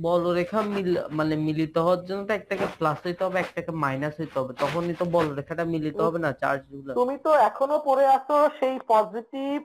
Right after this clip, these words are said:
Speaker 2: আর নেগেটিভের চার্জের চুম্ব-, তড়িৎ বলের concept অনুযায়ী, তড়িৎ বল, তড়িৎ বলরেখা। আমরা কাল আলোচনা করছি চৌম্বক বলরেখা নিয়ে।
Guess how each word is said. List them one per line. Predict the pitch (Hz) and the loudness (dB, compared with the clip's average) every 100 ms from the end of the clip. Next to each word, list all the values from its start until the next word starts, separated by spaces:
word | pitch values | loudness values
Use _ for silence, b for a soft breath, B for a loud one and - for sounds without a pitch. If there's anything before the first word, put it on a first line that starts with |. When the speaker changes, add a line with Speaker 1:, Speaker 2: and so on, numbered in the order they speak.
| - | 4
Speaker 2:
আর | 170 180 180 185 _ - | 6 6 4 -2 _ -12
নেগেটিভের | 180 214 240 254 262 240 254 247 - _ _ _ _ - | -6 -4 -2 -2 -4 2 2 2 -10 _ _ _ _ 2
চার্জের | 226 220 214 - 254 247 - _ | 4 4 2 2 2 0 -20 _
চুম্ব-, | 277 277 269 277 277 | -2 -2 0 0 2
তড়িৎ | 285 302 | 2 0
বলের | 220 240 240 240 | 0 2 2 0
concept | 220 196 208 196 | -2 -4 -4 -6
অনুযায়ী, | 175 151 139 135 | -4 -4 -6 -2
তড়িৎ | 226 240 247 180 165 | 0 0 -2 -2 0
বল, | 151 120 _ _ _ - | 0 -2 _ _ _ 0
তড়িৎ | 254 277 | 2 2
বলরেখা। | 214 185 196 185 151 - 127 - | -2 2 2 2 -2 -2 -4 -2
আমরা | - 170 202 | 0 0 2
কাল | 240 202 202 | 2 2 2
আলোচনা | 185 202 233 240 | 2 0 0 -2
করছি | 240 - 277 - | -2 -6 -6 0
চৌম্বক | 240 220 233 | 0 2 0
বলরেখা | 214 185 165 160 165 | 2 0 0 -6 -8
নিয়ে। | 143 123 | -10 -18